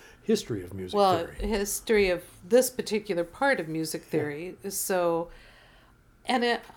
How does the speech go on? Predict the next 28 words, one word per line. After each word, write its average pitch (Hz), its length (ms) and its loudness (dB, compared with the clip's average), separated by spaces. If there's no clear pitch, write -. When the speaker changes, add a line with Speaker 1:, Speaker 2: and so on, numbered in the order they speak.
Speaker 2:
I 233 120 4
just, - 440 -2
I 214 160 -2
just 180 480 -8
loved 202 440 -6
it. 160 220 -2
I 196 180 -2
was 185 420 -2
exploring 214 840 2
all 208 140 4
these 196 260 2
different 202 360 -4
things 247 680 -2
and, 160 400 -4
uh, 165 260 -2
and 175 260 -6
seeing 220 520 -2
the 190 100 -2
different 185 640 -4
videos 220 580 2
that - 200 -6
she 220 320 0
was, 196 460 -2
uh, 180 200 -4
presenting. 190 600 -2
Now, 214 460 4
for 214 160 -4
me, 190 640 -4